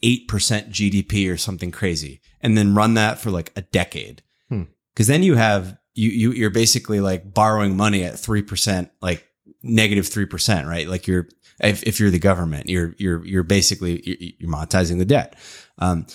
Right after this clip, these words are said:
so in that type of environment, <laughs> you don't wanna be somebody lending money. You wanna be somebody borrowing money, because the money that you're paying back in the future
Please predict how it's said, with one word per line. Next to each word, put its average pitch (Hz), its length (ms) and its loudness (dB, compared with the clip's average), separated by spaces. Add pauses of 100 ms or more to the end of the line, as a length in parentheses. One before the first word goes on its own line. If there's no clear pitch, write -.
(140)
so 127 240 2
in 120 160 2
that 185 180 4
type 190 160 2
of 127 120 2
environment, 113 580 2
<laughs> 92 120 -4
you - 60 4
don't - 280 -2
wanna 123 160 0
be 117 120 0
somebody 107 400 0
lending 98 480 -2
money. 104 300 2
You 95 140 0
wanna 113 140 2
be 104 100 -2
somebody 90 460 -2 (340)
borrowing 135 480 4
money, 76 240 -8
because 107 260 -2
the 107 80 0
money 123 320 4
that 120 140 -2
you're 104 80 -8
paying 120 400 0
back 101 300 2
in 104 80 0
the 90 60 -2
future 90 580 0